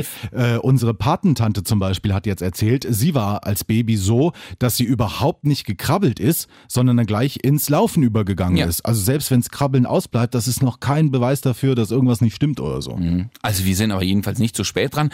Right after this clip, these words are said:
Speaker 1: Aber klar, wir tauschen uns ja ab und an mal aus und da denkt man sich natürlich, oh, was macht mein Kleines? Kann's das schon? Tut's das schon?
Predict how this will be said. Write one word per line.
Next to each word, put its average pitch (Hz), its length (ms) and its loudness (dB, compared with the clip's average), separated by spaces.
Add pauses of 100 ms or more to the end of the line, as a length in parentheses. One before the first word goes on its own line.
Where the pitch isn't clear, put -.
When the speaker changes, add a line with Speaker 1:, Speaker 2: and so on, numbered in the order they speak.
(140)
Speaker 1:
Aber 98 140 -2
klar, 104 240 -4
wir 90 120 0
tauschen 131 300 0
uns 123 120 2
ja 131 100 -4
ab 110 80 -6
und 110 100 -2
an 95 140 0
mal 87 120 0
aus 110 280 0
und 101 80 2
da 92 60 -2
denkt 104 180 -4
man 107 80 -2
sich 104 120 0
natürlich, 101 300 -2
oh, 82 180 -6
was 90 220 -16
macht 92 220 -14
mein 107 260 -4
Kleines? 110 480 -2 (160)
Kann's - 320 -4
das 147 160 -2
schon? 139 240 -4
Tut's 143 280 -6
das 123 180 -2
schon? 117 220 0